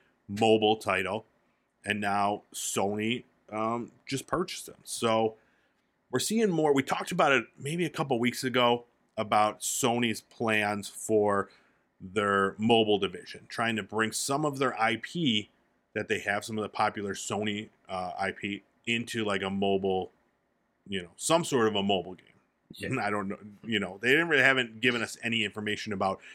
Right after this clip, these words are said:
Speaker 1: exactly what that means. You know, it's probably gonna be, you know, a God of War Match three game or, you know,
Speaker 2: <laughs> Oh,
Speaker 1: something,
Speaker 2: gosh.
Speaker 1: or Endless Runner with, um,
Speaker 2: Crash
Speaker 1: I don't know.
Speaker 2: Bandicoot.
Speaker 1: Yeah, exactly. Um, but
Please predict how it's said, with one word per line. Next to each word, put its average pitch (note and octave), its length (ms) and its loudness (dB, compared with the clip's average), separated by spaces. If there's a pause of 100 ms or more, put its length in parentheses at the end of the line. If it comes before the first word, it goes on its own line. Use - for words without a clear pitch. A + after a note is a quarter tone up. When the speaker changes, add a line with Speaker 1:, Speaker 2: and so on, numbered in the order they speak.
(140)
Speaker 1:
exactly A2 400 0
what G2 400 -2
that F#2 200 0
means. F#2 360 -8
You F#2+ 80 -8
know, F2 100 -12
it's - 100 -16
probably F#2 200 -6
gonna F2+ 100 -16
be, F#2 160 -8 (460)
you G2 80 -4
know, F#2 180 -4 (160)
a G2+ 100 0
God F#2 280 2
of F2+ 120 -6
War F#2 240 -2
Match F#2+ 360 0
three G2 240 -6
game F#2 400 -8
or, F2+ 200 -10 (500)
you G2 100 -2
know, F#2 100 -4
Speaker 2:
<laughs> F#2 40 -2
Oh, F#2 40 0
Speaker 1:
something, F#2+ 440 -4
Speaker 2:
gosh. F#2 140 -6
Speaker 1:
or - 100 -10
Endless A2 340 0
Runner G#2 460 4
with, F#2+ 320 -2
um, F#2 420 -2 (1300)
Speaker 2:
Crash G2 320 0
Speaker 1:
I F#2+ 60 0
don't E2+ 100 -2
know. E2 100 -10
Speaker 2:
Bandicoot. F2+ 260 -6 (800)
Speaker 1:
Yeah, C3+ 360 4 (120)
exactly. G2+ 640 -2 (520)
Um, A2 400 4 (480)
but C#3+ 380 4